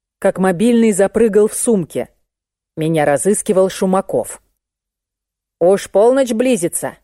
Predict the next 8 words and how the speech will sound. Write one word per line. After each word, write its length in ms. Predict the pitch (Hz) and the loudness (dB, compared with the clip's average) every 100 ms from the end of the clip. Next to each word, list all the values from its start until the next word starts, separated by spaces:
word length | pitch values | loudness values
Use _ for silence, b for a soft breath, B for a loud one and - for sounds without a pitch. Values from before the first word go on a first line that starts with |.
| _ _ _ _ _ _ - | _ _ _ _ _ _ -6
а 160 | 165 | -4
Герман 480 | 156 190 226 226 208 | 0 2 2 2 2
не 100 | 202 | 0
спит 360 | - - 247 226 | -2 -2 -2 -2
и 40 | |
спать 320 | - 202 220 | -2 -2 0
не 120 | 254 | 0
собирается», 760 | 247 240 185 135 123 - - 139 | 0 0 0 2 0 -2 -4 -6